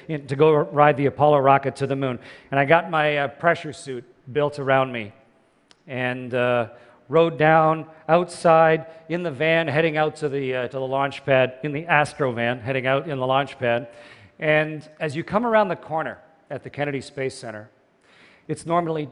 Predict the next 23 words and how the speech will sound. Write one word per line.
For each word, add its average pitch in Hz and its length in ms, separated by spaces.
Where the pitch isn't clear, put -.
pre-dawn, 143 760
and 160 160
in 156 80
the 143 60
distance, 139 640
lit 175 200
up 170 200
by 147 120
the, 139 280
the 135 140
huge 208 640
xenon 156 500
lights, 127 460
is 131 560
your 147 320
spaceship, 135 640
the 127 220
vehicle 151 420
that 143 140
is, 131 220
is 143 200
going 147 280
to 139 300